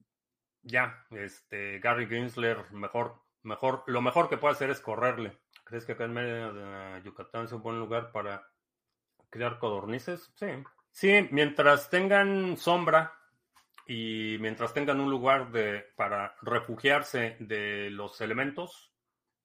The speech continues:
creo que, creo que sí. Hay, hay gente que tiene, eh,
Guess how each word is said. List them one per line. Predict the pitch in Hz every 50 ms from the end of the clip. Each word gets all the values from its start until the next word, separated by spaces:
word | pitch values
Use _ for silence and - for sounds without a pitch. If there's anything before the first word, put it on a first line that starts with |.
| _ _ _ _ _
creo | _ 113 117 117 120
que, | - 123 110 107 101 95 92 - _ _ _ _ _ _ _ _ _ _ _ _ _ _ _ _ _ _ _ _ _ _ _ _
creo | - 127 117
que | - 107
sí. | - 151 196 - - _ _
Hay, | 131 127 127 123 120 113
hay | 131 123
gente | - 131 123 - 139 -
que | 113 98
tiene, | - 123 120 120 120 117 113 110 107 104 98 98 98 95 - -
eh, | 107 101 95 95 95 95 95 95 95 95 90